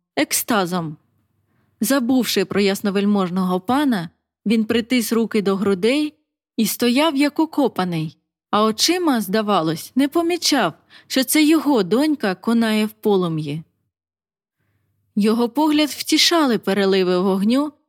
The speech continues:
і постать нещасної жінки, байдуже якої. Та дивувало не лише те, що Йосіхіде радо споглядав конання своєї єдиної доньки. На його обличчі тоді була якась хижа зловісна врочистість,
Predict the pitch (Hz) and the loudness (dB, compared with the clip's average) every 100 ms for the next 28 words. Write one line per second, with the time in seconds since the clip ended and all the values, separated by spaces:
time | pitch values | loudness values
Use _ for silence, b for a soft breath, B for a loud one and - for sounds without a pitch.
0 | - 233 233 262 254 254 240 247 240 233 | -4 -4 0 0 0 -2 -2 -2 -2 -2
1 | 208 208 202 202 202 185 156 - - - | -2 -2 0 0 0 -2 -4 -10 -12 -12
2 | _ _ - 214 262 190 170 165 170 185 | _ _ -2 0 0 0 -2 0 0 -2
3 | 180 180 160 147 139 - _ _ - 208 | -2 -2 0 -2 -4 -10 _ _ -4 -2
4 | 214 247 262 240 285 294 285 277 285 302 | 0 0 0 0 0 2 2 2 2 2
5 | - 359 320 - 247 185 156 _ - - | 2 0 0 0 0 -2 -4 _ -20 -4
6 | 233 226 220 - 220 262 202 214 233 220 | 0 2 0 -2 -2 0 0 0 2 0
7 | 185 - 196 208 214 208 190 - 208 214 | 0 -2 -2 0 0 -2 -4 -2 0 0
8 | 202 185 180 - 190 190 175 185 202 190 | 0 -2 -4 -2 0 2 0 0 -2 -2
9 | 185 175 180 180 180 151 - 156 175 _ | -2 -2 -4 -2 -2 -4 -8 -10 -10 _
10 | _ _ _ _ _ _ _ _ - 214 | _ _ _ _ _ _ _ _ -4 0
11 | 226 233 220 247 214 240 320 330 247 220 | 2 2 2 0 0 2 2 2 -2 0
12 | 220 185 196 160 190 226 262 254 240 226 | -2 0 -2 0 0 0 0 -2 -4 -4
13 | - 285 311 285 262 247 233 262 247 254 | -4 0 2 2 0 0 0 -2 0 -2
14 | 240 269 269 - 269 214 - 175 - - | 0 -2 -2 0 0 -2 -4 -6 -8 -16